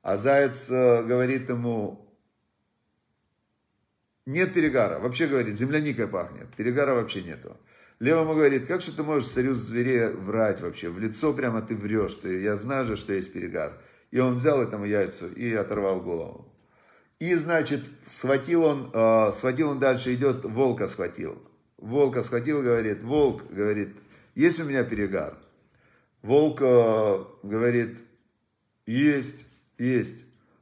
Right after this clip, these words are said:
Он говорит: «Ах ты, говорит, э, серая такая животное, да? Ты, говорит, что, царя зверей не уважаешь? Ты к царю зверей вот так вот относишься, что ты прям в лицо ему говоришь неприятные вещи?» И он волку тоже голову оторвал.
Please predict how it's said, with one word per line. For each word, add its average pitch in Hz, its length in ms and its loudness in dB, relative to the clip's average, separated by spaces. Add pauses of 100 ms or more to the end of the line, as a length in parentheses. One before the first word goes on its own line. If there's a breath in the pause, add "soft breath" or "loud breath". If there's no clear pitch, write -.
Он 151 180 -4
говорит: 165 320 0
«Ах 190 200 2
ты, 170 100 -4
говорит, 147 500 2
э, 120 460 4
серая 120 540 0
такая 107 500 -4
животное, 98 540 -4
да? 120 260 0 (400 loud breath)
Ты, 160 120 2
говорит, 165 420 2
что, 131 420 0
царя 156 300 4
зверей 160 320 0
не 165 80 -4
уважаешь? 107 640 -2
Ты 139 160 -6
к 127 60 -16
царю 151 260 -2
зверей 156 300 0
вот 147 160 -2
так 147 160 -2
вот 143 100 -4
относишься, 135 420 -6
что 123 120 -8
ты 131 100 -10
прям 131 240 -4
в 131 60 -8
лицо 139 240 -4
ему 131 180 -4
говоришь 131 360 -2
неприятные 135 500 -2
вещи?» 120 400 -4 (440 loud breath)
И 165 160 -2
он 156 180 6
волку 123 360 0
тоже 104 240 -4
голову 95 320 -2
оторвал. 98 580 -8